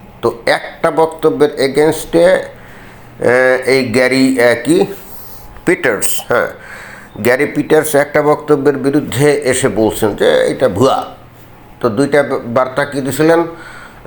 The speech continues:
তুলসী গ্যাবার্ড? একটা হলো যে বাংলাদেশের সংখ্যালঘুদের ওপরে অত্যাচার নির্যাতন হয়েছে, যেটার নাকি কোনো বিচার আচার হচ্ছে না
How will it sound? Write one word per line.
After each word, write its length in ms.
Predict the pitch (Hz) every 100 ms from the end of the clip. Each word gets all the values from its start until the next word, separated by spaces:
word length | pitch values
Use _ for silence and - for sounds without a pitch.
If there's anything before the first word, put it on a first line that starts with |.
| 131 131 131 135 135 135 -
তুলসী 220 | 147 160
গ্যাবার্ড? 360 | 156 165 165 -
একটা 220 | 139 151
হলো 280 | 143 165 156
যে 140 | 147
বাংলাদেশের 480 | 139 135 131 131 143
সংখ্যালঘুদের 680 | 139 135 143 147 139 139 139
ওপরে 440 | 131 135 135 135 -
অত্যাচার 400 | 123 127 123 131
নির্যাতন 440 | 123 120 123 131
হয়েছে, 400 | 135 147 147 156
যেটার 380 | 117 120 117 113
নাকি 200 | 120 123
কোনো 180 | 117 123
বিচার 280 | 110 120 117
আচার 200 | 127 127
হচ্ছে 340 | 147 147 160
না 140 | 160